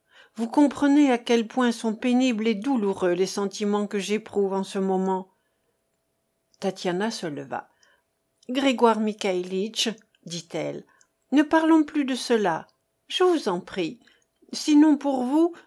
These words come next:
du moins pour moi. Ce n'est pas d'hier que je vous connais,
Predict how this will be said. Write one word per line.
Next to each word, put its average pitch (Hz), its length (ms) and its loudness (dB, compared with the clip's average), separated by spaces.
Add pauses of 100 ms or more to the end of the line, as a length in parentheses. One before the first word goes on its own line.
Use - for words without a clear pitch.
du 262 160 0
moins 277 240 4
pour 220 280 -2
moi. 160 420 -4 (1000)
Ce - 160 -8
n'est 226 160 2
pas 240 160 2
d'hier 277 480 2
que 240 120 -4
je 220 120 -2
vous 214 200 -6
connais, 202 500 0